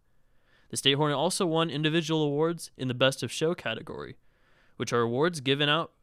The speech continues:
just for work in the fall twenty twenty-three semester. This included ninth place in advertisement recognition from, from our P R M A and social media staff, and tenth in D E I reporting.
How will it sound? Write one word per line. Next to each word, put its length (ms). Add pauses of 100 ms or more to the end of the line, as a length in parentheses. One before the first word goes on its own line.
(140)
just 180
for 180
work 300
in 80
the 80
fall 220
twenty 280
twenty-three 460
semester. 560 (380)
This 160
included 400
ninth 340
place 340
in 140
advertisement 680
recognition 600
from, 300 (140)
from 200
our 120
P 200
R 200
M 120
A 300
and 120
social 340
media 260
staff, 420 (380)
and 160
tenth 340
in 160
D 340
E 40
I 120
reporting. 580